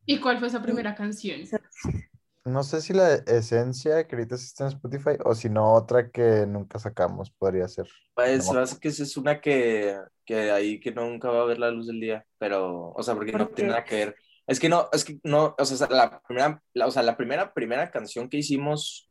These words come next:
Speaker 4: o sea, Rodrigo y yo como humanos juntos, este, no, o sea, no, no tiene nada que ver con el proyecto y, y nada que ver con nada, nada.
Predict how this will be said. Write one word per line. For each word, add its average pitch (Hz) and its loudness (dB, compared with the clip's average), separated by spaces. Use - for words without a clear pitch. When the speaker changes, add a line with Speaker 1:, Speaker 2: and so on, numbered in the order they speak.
Speaker 4:
o 107 -4
sea, 101 2
Rodrigo 101 0
y 127 4
yo 135 4
como 101 -6
humanos 101 -4
juntos, 147 -4
este, 98 0
no, 117 2
o - -10
sea, 107 -2
no, 101 -4
no 107 -6
tiene 110 -6
nada 110 -2
que 110 -4
ver 104 -2
con 110 -6
el 110 -8
proyecto 95 -4
y, 90 -2
y 92 -4
nada 95 -4
que 107 -4
ver 98 -2
con 101 -8
nada, 90 -2
nada. 85 -6